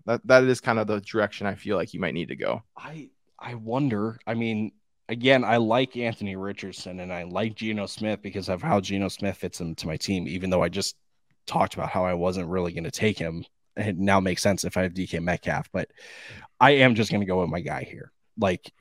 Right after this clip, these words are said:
Speaker 2: I, Daniel Jones is a top ten quarterback for me.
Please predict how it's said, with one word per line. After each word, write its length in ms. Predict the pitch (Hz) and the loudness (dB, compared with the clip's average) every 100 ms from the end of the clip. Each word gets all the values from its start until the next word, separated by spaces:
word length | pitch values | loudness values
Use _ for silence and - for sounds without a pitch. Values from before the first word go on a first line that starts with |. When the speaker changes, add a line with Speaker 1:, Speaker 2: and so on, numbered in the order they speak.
| _ - - - 110 - | _ -20 -20 -14 -2 0
Speaker 2:
I, 140 | 120 127 107 | 0 0 4
Daniel 280 | 120 143 | 8 8
Jones 280 | 120 127 117 | 8 6 6
is 100 | 104 | 0
a 40 | - | 2
top 200 | 117 117 | 4 4
ten 140 | 117 | 2
quarterback 420 | - 101 98 90 | 0 0 2 0
for 120 | - 92 | -2 -4
me. 280 | 90 85 | -4 -6